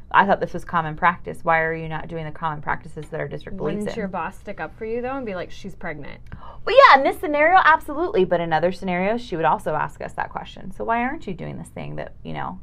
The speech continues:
Speaker 1: that we all have the belief system that you should be going and doing?"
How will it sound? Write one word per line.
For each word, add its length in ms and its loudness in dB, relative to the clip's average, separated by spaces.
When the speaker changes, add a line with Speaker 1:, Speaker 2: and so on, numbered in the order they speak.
Speaker 1:
that 160 -4
we 240 -6
all 180 4
have 220 -2
the 80 -6
belief 260 -4
system 240 -10
that 80 -10
you 60 -12
should 140 -14
be 60 -12
going 280 -10
and 100 -10
doing?" 380 -8